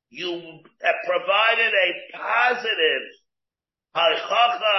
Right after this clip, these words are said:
at a Chazaka for the Chazaka Dahashta.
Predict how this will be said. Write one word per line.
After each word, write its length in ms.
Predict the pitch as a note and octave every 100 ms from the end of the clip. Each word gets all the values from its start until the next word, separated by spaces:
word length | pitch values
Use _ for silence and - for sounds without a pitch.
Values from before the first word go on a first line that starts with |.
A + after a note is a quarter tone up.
| F#3+ F#3+
at 120 | F#3+
a 80 | F3+ F3
Chazaka 1000 | F3 E3+ - F#3+ A3 A3+ A3 A3 G#3 G3+ - _ _ _ _ _
for 100 | C#3+
the 60 |
Chazaka 480 | D#3 D3 D#3 D#3+ C3+
Dahashta. 680 | A#2+ B2+ B3+ - - - -